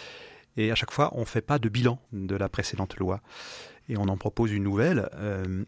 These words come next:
alors là, il y a une proposition positive, il faut le reconnaître, qui est de régulariser les personnes immigrées qui actuellement travaillent clandestinement, euh, alors même qu'elles rendent un service, euh, dans des secteurs d'activité où il y a un manque.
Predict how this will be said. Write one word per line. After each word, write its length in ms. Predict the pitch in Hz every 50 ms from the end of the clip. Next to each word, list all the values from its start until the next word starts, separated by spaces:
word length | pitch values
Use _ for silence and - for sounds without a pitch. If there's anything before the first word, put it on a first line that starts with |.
| - -
alors 220 | 117 113 101 - - 123
là, 180 | 120 135 139
il 60 | 127
y 40 | 110
a 40 | 104
une 100 | 104 101
proposition 720 | - - - 107 - 117 104 101 104 101 - - 117 107
positive, 420 | 101 - 117 101 95 - - 214 220
il 100 | 165 -
faut 120 | - -
le 60 | -
reconnaître, 420 | - - - 107 127 196 - - -
qui 160 | - - 113
est 160 | 107 104 107
de 320 | 98 - 104 104 104 101 104
régulariser 640 | 104 113 104 - 104 107 101 101 101 90 113 120
les 80 | 110 107
personnes 340 | - 107 - - - 101 98
immigrées 380 | 95 98 95 101 101 110 113
qui 320 | 110 - - - 95 98 101
actuellement 400 | - - - - 98 104 104 107
travaillent 300 | - - 110 101 101 101
clandestinement, 560 | - 104 101 101 95 - - 92 107 165 220 - - - _ - -
euh, 120 | 123 -
alors 220 | - 117 110 104 104
même 120 | 110 110
qu'elles 160 | - - 104
rendent 200 | 98 101 104 101
un 80 | 98 95
service, 580 | - - - 104 98 101 107 113 - - - -
euh, 400 | 104 101 98 95 95 95 98 95 - - 104
dans 120 | - 110 104
des 100 | 104 104
secteurs 380 | - - 98 - - - 107
d'activité 880 | 101 95 - - - 98 98 98 - - - 104 101 101 95 92 98 113 123
où 100 | 117 104
il 60 | 98 95
y 40 |
a 60 | 92 92
un 80 | 87
manque. 380 | 90 104 165 208 - - -